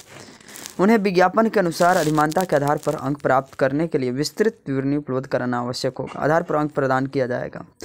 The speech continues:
यानी उनको वेटेज दिया जाएगा। एक साल नौकरी किए हैं, दो साल नौकरी किए हैं, तीन साल संविदा पर नौकरी किए हैं, उसके आधार पर उनको वेटेज दिया जाएगा, यानी अधिभार दिया जाएगा। ठीक है दोस्तों, और इसके लिए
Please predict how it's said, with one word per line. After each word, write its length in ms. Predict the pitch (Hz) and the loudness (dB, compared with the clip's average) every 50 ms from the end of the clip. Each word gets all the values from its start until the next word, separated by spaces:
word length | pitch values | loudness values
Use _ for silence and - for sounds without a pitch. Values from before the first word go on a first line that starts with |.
| - - - - - | -18 -16 -12 -2 0
यानी 160 | 175 196 220 | 2 2 2
उनको 240 | 226 220 196 - 196 151 | 2 0 0 0 0 0
वेटेज 380 | 139 147 151 156 170 160 151 143 | 2 0 2 2 0 -2 -4 -4
दिया 240 | 139 139 135 127 | -2 0 0 2
जाएगा। 360 | 123 123 120 120 120 123 160 170 185 - 277 - - - - - - 123 | 2 2 2 2 2 2 2 0 0 -4 -10 -16 -20 -20 -18 -4 0 0
एक 140 | 147 147 | 0 0
साल 160 | - - 135 127 | 0 0 0 0
नौकरी 300 | 127 127 - 139 135 131 | 0 -2 -4 -4 -4 -4
किए 160 | - 135 139 | -2 -2 -2
हैं, 180 | 143 165 160 147 | -2 -2 -2 -2
दो 120 | 147 151 | -2 -2
साल 180 | - - 147 131 | 0 0 -2 -2
नौकरी 280 | 127 127 127 131 131 | -2 -4 -4 -6 -6
किए 160 | 131 - 131 147 | -6 -4 -4 -4
हैं, 100 | 160 165 | -4 -4
तीन 240 | - - 185 196 | -4 -4 -4 -2
साल 160 | 190 190 170 151 | -2 -2 -4 -2
संविदा 320 | - 139 131 127 127 131 131 - | -2 -4 -2 -2 -2 -2 -2 -4
पर 80 | - 123 | -6 -4
नौकरी 280 | 123 120 - 131 120 120 | -4 -6 -6 -6 -8 -6
किए 140 | - 139 | -6 -6
हैं, 60 | 147 170 | -6 -6
उसके 220 | 180 170 - 202 | -6 -4 -4 -2
आधार 240 | 175 143 131 131 120 | -2 0 0 -2 -2
पर 120 | 127 - 156 | -2 -4 -4
उनको 180 | 160 156 165 | -4 -4 -4
वेटेज 340 | 147 135 131 127 127 139 147 | -2 -2 -2 -2 -4 -6 -6
दिया 200 | 151 - 143 127 | -4 -2 -2 0
जाएगा, 300 | 120 120 117 117 113 143 | 0 0 -2 -2 0 -2
यानी 200 | 151 156 170 190 196 | -2 -2 -2 -2 0
अधिभार 400 | 180 147 143 139 135 131 127 123 | 0 0 2 2 2 2 0 0
दिया 200 | 131 131 123 113 | -2 -2 -2 0
जाएगा। 400 | 117 117 113 113 120 131 120 - - _ - - - - - - - - - - - - - | 0 -2 -2 0 0 0 -2 -2 -8 _ -20 -20 -20 -18 -18 -18 -16 -16 -14 -16 -16 -4 -2
ठीक 120 | 196 202 | 2 4
है 80 | 226 233 | 4 4
दोस्तों, 320 | 240 240 233 - 196 147 - - - - _ _ _ _ _ _ _ _ _ _ - - - - - - - - _ - - - - - | 4 4 2 0 -2 -2 -2 -8 -16 -20 _ _ _ _ _ _ _ _ _ _ -20 -20 -20 -20 -20 -20 -20 -20 _ -14 -14 -6 0 2
और 400 | 170 185 208 220 233 226 - - - _ - - - - - - - - - - | 4 6 6 6 4 2 0 -4 -8 _ -20 -20 -20 -20 -20 -20 -20 -14 -2 0
इसके 280 | 175 180 - - 240 233 | 0 0 2 2 4 4
लिए 500 | 233 233 233 233 233 233 233 240 233 | 6 6 8 8 8 8 8 6 4